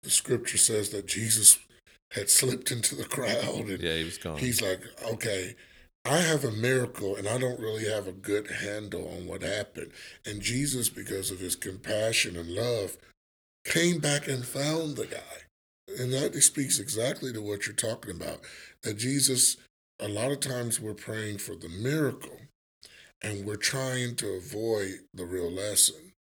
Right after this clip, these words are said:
Speaker 1: And so we're looking at, uh, I'm, I'm going into T D Jakes mode, <laughs> but we're looking at the circumstance and all those things, and we think that the encounter we had was just specific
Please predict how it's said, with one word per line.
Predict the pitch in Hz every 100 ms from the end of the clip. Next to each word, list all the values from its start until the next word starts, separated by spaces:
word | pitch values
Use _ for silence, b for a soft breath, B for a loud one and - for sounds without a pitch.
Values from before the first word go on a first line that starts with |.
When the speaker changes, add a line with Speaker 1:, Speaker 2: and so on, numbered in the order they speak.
| _ _ _ _ _ -
Speaker 1:
And | 110 95
so | 104
we're | 90 95
looking | 101 107 98 87
at, | 85 87 - B B -
uh, | 90 -
I'm, | 90 95 90
I'm | 95 90 87
going | - 98 87
into | 101 104
T | - 95
D | 92
Jakes | 82 80 - -
mode, | 82 76 76 - 117
<laughs> | -
but | 117 104 B B B
we're | 139 135
looking | 131 156 151 127
at | 123 113 123 -
the | 101
circumstance | - 110 110 92 90 101 92 90 92
and | 92
all | 90 92
those | 92 -
things, | - 98 90
and | 87
we | 87 98
think | 104 101 101
that | 98 87 87 - B B B -
the | 98
encounter | 90 - - 113 - 98
we | 90 92
had | 85 98 95 85 -
was | 90 78
just | - 87 -
specific | - 87 - - 107 104 85 82 -